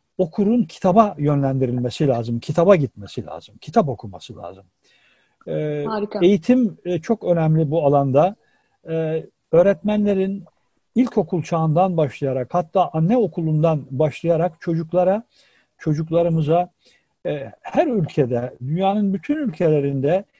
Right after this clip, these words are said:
Speaker 1: ana dilin tadını, e, değerini, e, bilgeliğini, e, lezzetini şiirle, e,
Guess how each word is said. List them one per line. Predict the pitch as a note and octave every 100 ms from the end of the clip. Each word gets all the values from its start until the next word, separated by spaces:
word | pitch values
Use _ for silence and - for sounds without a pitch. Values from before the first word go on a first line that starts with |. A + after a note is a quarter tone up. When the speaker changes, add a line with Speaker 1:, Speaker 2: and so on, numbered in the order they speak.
| _ _ _ -
Speaker 1:
ana | F#3+ C4
dilin | A3 G#3+ A#3+ G3 - _ _ - -
tadını, | - E3+ F#3 F3+ F#3+ A3+ _ _ _ _
e, | - E3 C#3+
değerini, | C#3 E3+ F3 F3 F#3 G3 - _ _ _ _ _ _ _ D#3+
e, | D#3+ D#3+ D#3 C#3+ B2 C#3 _
bilgeliğini, | C#3+ A2+ D#3 D#3 E3 F#3 F#3 F#3 F3 F#3+ G#3+ _ _ _ _ C#3
e, | C3
lezzetini | D#3 E3 F3+ E3 F#3+ E3+ G#3 - _ _
şiirle, | - - G3 C4 C4 F#3+ G3 F3 - F#3
e, | E3+ D#3+